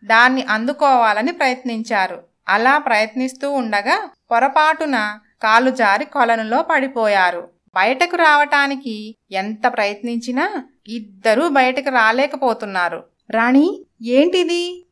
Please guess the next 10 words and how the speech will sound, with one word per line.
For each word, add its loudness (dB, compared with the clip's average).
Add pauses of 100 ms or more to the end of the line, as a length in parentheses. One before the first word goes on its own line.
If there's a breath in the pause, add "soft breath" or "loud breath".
(100)
కాళ్ళు 2
లోపలికి 0
వెళ్ళిపోతున్నట్లు 0
అనిపిస్తుంది." -2 (280)
"అవును 4
వాణి, 2 (260)
నాకు 0
కూడా 2
అలాగే 4
అనిపిస్తుంది. -2